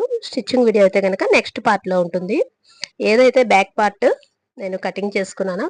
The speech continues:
సేమ్ అలానే షోల్డర్, చంక అయితే మార్కింగ్ చేసుకున్నాను. బాడీ దగ్గర లూజ్ దగ్గర నుంచి కూడాను నేను ఫ్రిల్స్ పెట్టుకుంటానని చెప్పిచ్చాను కదండి డిజైన్, అందుకోసమని ఇలా కొంచెం ఎక్స్ట్రాగా లైనింగ్ క్లాత్ అయితే కొంచెం ఎక్స్ట్రా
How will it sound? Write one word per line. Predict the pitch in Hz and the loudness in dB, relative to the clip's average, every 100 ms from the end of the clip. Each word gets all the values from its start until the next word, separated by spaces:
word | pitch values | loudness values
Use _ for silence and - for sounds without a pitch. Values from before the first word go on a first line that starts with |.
| - | -4
సేమ్ | 208 214 214 | -2 0 -2
అలానే | 185 185 294 - | -4 -4 -4 -2
షోల్డర్, | 233 202 208 247 285 | 0 2 4 2 0
చంక | - 196 202 208 | -4 -8 -6 -6
అయితే | 190 226 | -4 -6
మార్కింగ్ | 180 180 - 196 175 | -6 -8 -8 -8 -6
చేసుకున్నాను. | 165 - 185 170 196 370 - _ - _ _ _ _ - | -8 -10 -10 -8 -6 -6 -8 _ -20 _ _ _ _ -16
బాడీ | 202 190 233 269 | -8 -4 -2 0
దగ్గర | 247 247 226 | 0 -2 0
లూజ్ | 214 208 202 | 0 0 -2
దగ్గర | 208 196 190 | -2 -2 -4
నుంచి | 185 196 175 | -6 -8 -8
కూడాను | 180 175 208 480 262 | -6 -6 -6 -6 -4
నేను | 202 196 - | -6 -6 -2
ఫ్రిల్స్ | 220 262 - | -2 -4 -2
పెట్టుకుంటానని | 262 - - 220 208 208 202 196 190 | -2 0 -4 -6 -4 -6 -6 -8 -6
చెప్పిచ్చాను | 196 196 - 196 190 | -6 -6 -6 -8 -6
కదండి | 170 170 180 302 262 | -8 -6 -4 -2 0
డిజైన్, | 170 180 170 311 - _ - _ - | 0 -2 -4 -6 -8 _ -20 _ -10
అందుకోసమని | 196 202 202 185 190 190 226 453 - 208 | -6 -4 -4 -4 -8 -8 -6 -8 -6 -6
ఇలా | 190 - - | -6 -6 -6
కొంచెం | 196 202 330 - 185 | -6 -8 -10 -10 -10
ఎక్స్ట్రాగా | - - 202 190 311 - _ _ _ _ 208 | -10 -8 -6 -4 -6 -8 _ _ _ _ -14
లైనింగ్ | 202 226 247 240 | -10 -8 -6 -6
క్లాత్ | 196 190 | -4 -4
అయితే | 185 285 679 _ _ _ - | -4 -4 -4 _ _ _ -4
కొంచెం | 220 240 277 220 | -2 -2 -4 -6
ఎక్స్ట్రా | - 226 | -4 -4